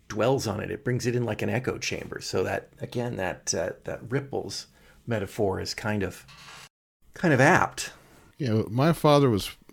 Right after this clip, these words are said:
Speaker 2: um, five and a half years ago when he died, and my grandmother eight months ago coming up, and my girlfriend six months. So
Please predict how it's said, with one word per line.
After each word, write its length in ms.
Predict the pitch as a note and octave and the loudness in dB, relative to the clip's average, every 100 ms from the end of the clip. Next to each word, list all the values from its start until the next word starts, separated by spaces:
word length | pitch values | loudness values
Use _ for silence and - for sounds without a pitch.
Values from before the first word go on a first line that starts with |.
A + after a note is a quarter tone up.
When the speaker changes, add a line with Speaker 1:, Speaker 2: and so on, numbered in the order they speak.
| - | -8
Speaker 2:
um, 480 | A2+ A2 G#2+ A2+ - _ _ | -2 2 2 0 -2 _ _
five 260 | - B2+ C#3 | 0 2 4
and 80 | B2+ | 4
a 40 | |
half 180 | B2 - | 2 4
years 220 | B2 A#2 | 2 2
ago 320 | B2 A#2 A2+ A#2 - _ _ _ | 0 0 0 -2 -10 _ _ _
when 120 | G#2 | 0
he 100 | A2+ | 2
died, 380 | A2 G2+ G2+ A2 - - - - _ | 4 2 2 -2 -8 -20 -20 -20 _
and 560 | A2 A2 G#2+ G#2 G#2 G2+ | 0 2 2 2 0 0
my 320 | G2 F#2+ F#2 | -2 -2 -2
grandmother 580 | F#2 A2+ A#2+ B2 A2+ - | -2 2 4 4 4 2
eight 220 | A2+ A#2 | 0 0
months 260 | A#2+ A2+ - | 0 0 0
ago 240 | A#2 G#2+ | 2 2
coming 340 | G#2+ A2 G#2+ G#2 | 2 0 2 2
up, 180 | G#2 - _ _ _ _ - - | 0 -6 _ _ _ _ -14 -2
and 120 | A2 | 2
my 80 | G2 | 4
girlfriend 420 | G#2+ G2+ G#2 F#2+ | 4 4 0 0
six 300 | - F#2+ - | 0 -2 -2
months. 320 | D2 - - - _ - _ _ | -10 -10 -14 -14 _ -20 _ _
So 280 | - G#2+ F2+ | -8 -6 -6